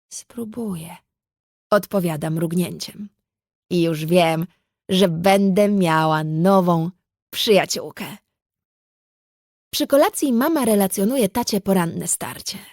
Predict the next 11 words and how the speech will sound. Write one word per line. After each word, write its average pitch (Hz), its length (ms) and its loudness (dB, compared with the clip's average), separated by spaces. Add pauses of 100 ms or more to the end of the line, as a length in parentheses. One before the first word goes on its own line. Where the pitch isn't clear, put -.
(1040)
"To 262 120 4
upokarzające, 320 760 2
Lucjuszu. 165 580 -2 (540)
Ostatni 247 500 2
raz 196 320 2
ktoś - 220 -2
potraktował 190 640 2
mnie 151 200 -2
w - 40 -18
ten 160 200 -2
sposób, - 500 -4